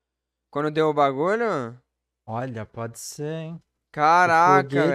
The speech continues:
Speaker 1: velho.
Speaker 2: ele tá lá na escola, pode ser, hein?
Speaker 1: Mas agora
Speaker 2: Por
Speaker 1: é a
Speaker 2: isso que o
Speaker 1: parada, hein,
Speaker 2: nome
Speaker 1: mano? Será que ele foi afet-, não, se ele não foi afetado, ele já morreu, né?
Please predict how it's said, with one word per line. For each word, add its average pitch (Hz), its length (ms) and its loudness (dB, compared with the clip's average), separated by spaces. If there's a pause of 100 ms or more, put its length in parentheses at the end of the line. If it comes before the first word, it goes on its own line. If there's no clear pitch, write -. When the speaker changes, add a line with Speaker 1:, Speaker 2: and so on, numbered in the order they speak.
Speaker 1:
velho. 120 60 -2
Speaker 2:
ele 156 140 -6
tá 156 200 -2
lá 147 180 -2
na 151 120 -8
escola, 147 680 -6
pode 131 380 -10
ser, - 220 -16
hein? 156 300 -14 (180)
Speaker 1:
Mas 151 180 -2
agora 175 240 4
Speaker 2:
Por - 20 6
Speaker 1:
é 185 40 6
a 180 40 4
Speaker 2:
isso 185 60 -2
que 202 40 4
o 202 40 8
Speaker 1:
parada, 175 360 6
hein, 175 60 -2
Speaker 2:
nome 208 120 -2
Speaker 1:
mano? 160 320 -2
Será 160 220 -2
que 190 100 -4
ele 185 120 -2
foi 190 160 2
afet-, 180 320 -4 (300)
não, 180 280 4 (240)
se - 140 0
ele 240 100 2
não 294 100 0
foi 262 140 4
afetado, 233 460 2
ele 233 60 -4
já 247 120 0
morreu, 247 380 4
né? 156 200 -2